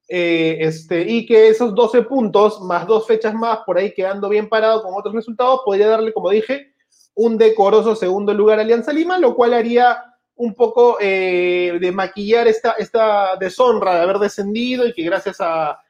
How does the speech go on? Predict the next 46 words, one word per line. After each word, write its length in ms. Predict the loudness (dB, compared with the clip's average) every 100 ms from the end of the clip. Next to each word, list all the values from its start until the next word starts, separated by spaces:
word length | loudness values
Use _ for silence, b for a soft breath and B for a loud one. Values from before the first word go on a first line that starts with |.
| _ _
los 140 | -2
documentos 560 | -2 -2 0 0 0 0
legales 560 | 2 4 4 6 4 0
y 80 |
que 80 | -8
le 120 | -6
dieron 320 | -4 -4 -6 -4
la, 440 | -4 -2 -4 -6 -8 -16 _ _ _ -12
el 140 | -4
fallo 280 | -2 0 0
a 40 |
favor 240 | 0 2 4
de 80 |
ellos, 200 | 2 0 -2
lo, 180 | -4
lo 160 | -4 -6
ponen 220 | -6 -6
de 80 | -6
nuevo 120 | -6
en 60 | -4
la 60 |
Liga 240 | -2 2 4
uno. 300 | 2 -2 -4
Y 80 | -2
bueno, 260 | 0 0
qué 100 | -2 -2
mejor 440 | -2 0 -2 -2
o 140 | -8 -4
qué 100 | 0
revalidación 760 | 2 2 2 -4 0 0 0 _ _ _ _ _
de 120 | -6
toda 140 | 0 0
esta 180 | 0
pequeña 280 | -4 -4 -4
historia 260 | -2 0 2
de 40 |
Alianza 260 | 0 -2 -4
Lima, 280 | -6 -6 -4
de, 720 | -4 -4 -2 -2 -4 -6 -6
bueno, 240 | -6 -6
perder, 380 | -6 -8 -8 -8
perder 260 | -4 -4 -2
la 100 | -4
categoría, 500 | 2 4 4 4 2
luchar, 500 | 0 -2 0 2 2
eh, 640 | -2 -8 -6 -4 -4 -8